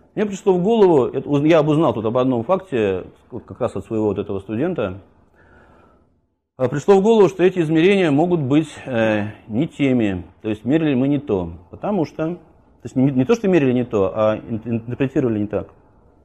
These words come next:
Потому что вот, э, существует такой резонанс Шумана, не знаю, слышали ли вы о нём. Резонанс Шумана — это такое низкочастотное излучение, которое связано с отражением волн в ионосфере, вот таким образом.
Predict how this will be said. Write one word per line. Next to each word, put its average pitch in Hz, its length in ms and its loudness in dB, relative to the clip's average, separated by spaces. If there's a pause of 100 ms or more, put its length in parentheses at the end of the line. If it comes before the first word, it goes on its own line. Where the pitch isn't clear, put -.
(160)
Потому 196 320 0
что 226 180 2
вот, 226 240 2
э, 170 360 4
существует 220 540 -4
такой 165 260 -2
резонанс 190 380 0
Шумана, 110 560 -2 (200)
не 117 100 -10
знаю, 143 280 -2
слышали 151 340 -4
ли 120 80 0
вы 117 140 0
о 117 80 -2
нём. 92 320 -6 (680)
Резонанс 220 360 -4
Шумана — 226 420 -2 (100)
это 180 600 0
такое 151 300 -2
низкочастотное 160 720 -2
излучение, 156 520 -2
которое 147 380 -2
связано 156 480 -2
с - 160 -16
отражением 151 560 -2
волн 170 360 0
в 117 60 -4
ионосфере, 139 720 -2 (220)
вот 113 200 -12
таким 131 280 -6
образом. 98 440 -4